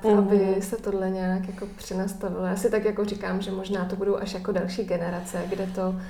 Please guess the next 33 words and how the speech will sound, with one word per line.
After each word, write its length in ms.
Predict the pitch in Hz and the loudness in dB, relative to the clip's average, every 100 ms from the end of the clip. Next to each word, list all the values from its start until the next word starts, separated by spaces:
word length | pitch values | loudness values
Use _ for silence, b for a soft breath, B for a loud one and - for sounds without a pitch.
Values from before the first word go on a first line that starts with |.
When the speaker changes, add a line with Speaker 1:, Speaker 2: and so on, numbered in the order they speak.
| B | B
Speaker 2:
kde 160 | - 247 | 8 8
to 100 | 240 | 10
už 140 | 240 226 | 6 2
jako 240 | 226 226 | 2 2
vlastně 340 | 220 220 226 | 2 0 0
bude 260 | 208 202 208 | 2 4 2
v 120 | 208 | 0
té, 460 | - 220 214 214 214 B B B B B B | -4 0 0 0 -4 B B B B B B
v 40 | - | 4
tom 200 | 247 240 | 6 6
těle, 440 | 254 247 220 185 | 10 10 10 6
v 100 | 185 | 4
tom, 160 | 226 220 220 214 | 4 6 4 4
jako 300 | 208 208 220 | 0 0 0
v 100 | 208 | 0
tom 160 | - 214 220 214 214 | 0 2 4 4 4
myšlení 960 | 220 226 - 226 226 220 220 220 214 208 - | 4 4 4 6 8 8 6 4 2 -4 2
trošku 380 | 240 240 - 240 | 4 4 4 4
jinak. 580 | 208 226 226 180 185 - - | 6 6 6 4 0 -6 -4
Speaker 1:
Jo, 260 | 226 220 202 | 4 6 6
ale 180 | 208 208 | 4 4
myslím 280 | 208 208 208 | 4 2 -2
si, 160 | 196 214 | -2 2
že 160 | 220 | 4
zase 260 | 214 208 214 | 4 0 -4
jsme 200 | 214 208 | -2 0
to 160 | 226 | 2
my, 160 | 233 220 | 2 2
kdo 180 | 202 202 | 2 2
bude 220 | 190 202 | 2 2
dávat 440 | 202 196 196 208 | 4 4 2 0
vzor 360 | 214 214 208 202 202 | -2 -2 0 0 -2
těm, 280 | 202 208 | -2 -2